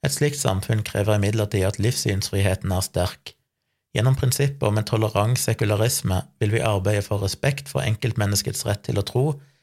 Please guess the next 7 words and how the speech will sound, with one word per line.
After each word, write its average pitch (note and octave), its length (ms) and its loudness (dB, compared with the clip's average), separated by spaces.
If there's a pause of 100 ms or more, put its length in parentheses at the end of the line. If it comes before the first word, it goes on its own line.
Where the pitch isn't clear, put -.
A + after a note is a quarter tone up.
(200)
samtidig B2 480 2
som A2 160 2
fellesinstitusjonene G2+ 1080 0
i - 40 -2
samfunnet F#2 560 0
er F#2 160 0
livssynsnøytrale. F#2+ 1000 -2